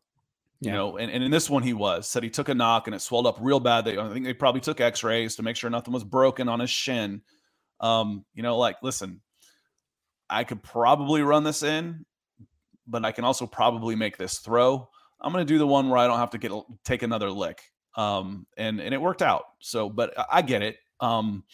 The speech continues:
Speaker 1: 'cause I, I've seen times where, where I thought he could run for some and he's thrown the ball away. So I, I, I, he's, he's playing to me like he's, he's hurting. He's hurting a little bit.
Speaker 2: Yeah.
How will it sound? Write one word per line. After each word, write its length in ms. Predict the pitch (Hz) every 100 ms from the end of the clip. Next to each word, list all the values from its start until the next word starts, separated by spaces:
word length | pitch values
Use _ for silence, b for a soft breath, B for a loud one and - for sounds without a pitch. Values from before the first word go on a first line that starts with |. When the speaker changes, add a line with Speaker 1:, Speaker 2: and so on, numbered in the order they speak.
| b b b b _ _ _
Speaker 1:
'cause 220 | - 131 131
I, 120 | 131 123
I've 140 | 147 147
seen 200 | 156 147
times 420 | 143 135 131 107
where, 480 | 120 120 117 117 -
where 220 | 120 120 101
I 100 | 120
thought 340 | - 123 -
he 180 | 135 - _
could 400 | - 190 180 127
run 300 | 139 127 120
for 100 | 120
some 300 | - 117 113
and 80 | 113
he's 100 | -
thrown 240 | 123 117
the 60 | 113
ball 240 | 110 107
away. 320 | 107 107 110 113
So 200 | - 117
I, 280 | 92 101 90
I, 280 | 113 107
I, 40 | 120 -
he's, 280 | 117 143 - -
he's 160 | 135
playing 320 | - 185 220 196
to 60 |
me 160 | 143 156
like 180 | 123 104
he's, 220 | 104 -
he's 180 | 104 98
hurting. 320 | 120 - - _ _
He's 140 | 107
hurting 220 | 135 98
a 20 | 98
little 160 | 90
bit. 220 | 80 - - _ _ _ _ _ _
Speaker 2:
Yeah. 280 | 110 104 101